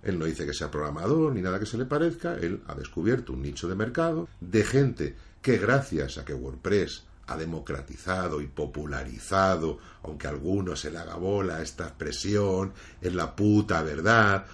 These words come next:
ha popularizado que la gente pueda tener web por cuatro perras, sin necesidad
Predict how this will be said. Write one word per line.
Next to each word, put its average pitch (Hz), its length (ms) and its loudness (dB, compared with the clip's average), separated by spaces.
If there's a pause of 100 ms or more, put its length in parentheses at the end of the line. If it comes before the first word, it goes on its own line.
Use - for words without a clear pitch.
(100)
ha 95 100 0
popularizado 107 760 4
que 107 80 2
la 80 100 0
gente 95 360 0
pueda 85 280 0
tener 90 240 -2
web 104 300 2 (260)
por 78 160 -4
cuatro 76 360 -2
perras, 147 400 6 (260)
sin - 140 -4
necesidad 87 680 2